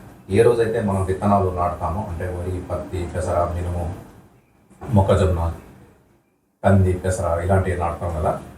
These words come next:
నాటిన రోజు నుంచి డెబ్బై రెండు నుంచి తొంభై ఆరు గంటలు, అంటే నాటిన మూడు రోజుల లోపల ఈ మందును కనుక మనం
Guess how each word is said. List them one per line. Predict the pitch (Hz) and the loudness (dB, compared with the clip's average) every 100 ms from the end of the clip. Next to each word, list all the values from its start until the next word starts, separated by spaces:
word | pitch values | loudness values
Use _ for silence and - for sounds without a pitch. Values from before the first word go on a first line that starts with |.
| - | -12
నాటిన | 92 110 104 117 104 | 0 2 4 2 0
రోజు | 101 98 101 - - - _ _ _ - | 2 0 -2 -6 -12 -20 _ _ _ -4
నుంచి | 92 87 160 - - | 0 0 0 -4 -2
డెబ్బై | 107 101 117 | 0 4 6
రెండు | 113 104 | 6 4
నుంచి | 101 92 | 2 0
తొంభై | - 101 98 | 0 2 4
ఆరు | 98 90 | 4 2
గంటలు, | 82 80 85 | 0 -4 -4
అంటే | 92 - 95 | -4 -6 -2
నాటిన | 95 98 107 104 - - - - _ 104 | 2 2 -2 -8 -10 -18 -20 -20 _ 0
మూడు | 117 117 | 4 6
రోజుల | 107 98 | 4 4
లోపల | 92 90 98 156 104 | 2 0 0 -2 0
ఈ | 98 | 0
మందును | 92 98 101 | 2 0 0
కనుక | 92 85 | 0 -2
మనం | 95 85 - | -4 -4 -6